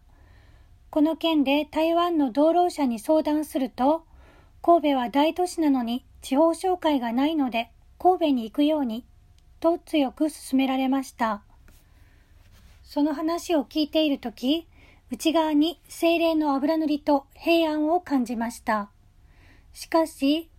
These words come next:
当時岐阜が私たちのために購入した大阪のマンションに住んでいたことと、また神戸の会社が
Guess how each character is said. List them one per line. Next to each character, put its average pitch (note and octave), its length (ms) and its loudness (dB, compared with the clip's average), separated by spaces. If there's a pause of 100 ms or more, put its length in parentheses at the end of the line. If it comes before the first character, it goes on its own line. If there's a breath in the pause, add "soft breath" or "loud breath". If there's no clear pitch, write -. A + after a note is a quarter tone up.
当 E4 200 2
時 A#3+ 200 -8
岐 C4 100 -8
阜 D4 160 0
が D#4+ 320 0
私 D#4 300 -4
た E4+ 160 0
ち D#4+ 120 -6
の B3+ 120 0
た C4 120 -4
め D4+ 140 2
に C4+ 160 0
購 D4 220 0
入 C#4+ 240 2
し - 140 -14
た D#4+ 260 0 (480 soft breath)
大 D#4+ 120 4
阪 E4+ 320 -2
の E4 140 -2
マ F4 160 0
ン F#4+ 80 -6
シ - 120 -6
ョ D4 40 2
ン A#3+ 120 0
に D4 200 -2
住 F4 280 -2
ん - 20 0
で C4+ 120 -2
い A3+ 80 -8
た A3+ 100 -6
こ G#3+ 160 -10
と A3 120 -8
と、 D4 340 0 (520 soft breath)
ま D4+ 120 0
た C4 380 -4
神 F4 320 2
戸 - 20 0
の A#3+ 160 -4
会 C4 240 -2
社 B3+ 160 -4
が C#4 240 -2